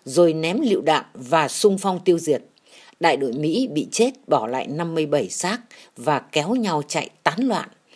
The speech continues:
Chúng gọi pháo bắn liên hồi vào Bắc A Bia và dọc sông Đáp Lìn. Đại đội hai thu vũ khí, M bảy chín và A R mười lăm rút quân về vị trí tập kết, đau xót vĩnh biệt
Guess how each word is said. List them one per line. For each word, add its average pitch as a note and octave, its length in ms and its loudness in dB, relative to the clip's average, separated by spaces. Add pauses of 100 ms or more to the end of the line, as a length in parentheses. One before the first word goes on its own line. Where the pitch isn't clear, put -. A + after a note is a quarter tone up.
(320)
Chúng A3+ 300 4
gọi F3 200 2
pháo D#3+ 320 -4
bắn D#3+ 240 0
liên G#3+ 300 4
hồi D#3 280 2
vào B2+ 240 -2
Bắc - 260 -2
A E3+ 160 0
Bia D#3+ 280 0 (280)
và C3+ 240 0
dọc C3 300 -4
sông E3 240 -2
Đáp A3 160 0
Lìn. D3+ 280 2 (500)
Đại E3 180 4
đội D3+ 180 2
hai F3+ 320 -4
thu F#3 160 4
vũ D#3+ 180 0
khí, F#3 380 -4 (220)
M D3 180 -2 (180)
bảy B2+ 200 -2
chín D#3+ 200 -6 (160)
và E3+ 260 -2 (120)
A E3 360 0
R C#3 200 -4
mười A#2+ 160 -6
lăm C#3+ 240 -2 (360)
rút F3 320 -2
quân F3+ 220 4
về C3+ 160 2
vị B2 200 -6
trí D#3+ 200 -8
tập - 280 -2
kết, A3+ 180 2 (440)
đau D#3+ 260 0
xót A3 280 -6 (140)
vĩnh F3 400 -4
biệt D3 180 0